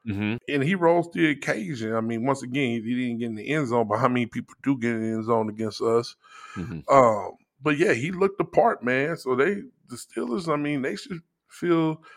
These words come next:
Speaker 2: good about the future with him so far, with what you've seen.
Speaker 1: And I think George Pickens has a really bright future. They,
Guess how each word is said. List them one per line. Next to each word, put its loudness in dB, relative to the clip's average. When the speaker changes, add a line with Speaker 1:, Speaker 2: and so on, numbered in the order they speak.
Speaker 2:
good 6
about 6
the -8
future -8
with -2
him -2
so -4
far, -8
with -10
what -8
you've -20
seen. -4
Speaker 1:
And 0
I 4
think -2
George -2
Pickens -2
has -4
a -8
really -2
bright -4
future. -2
They, 4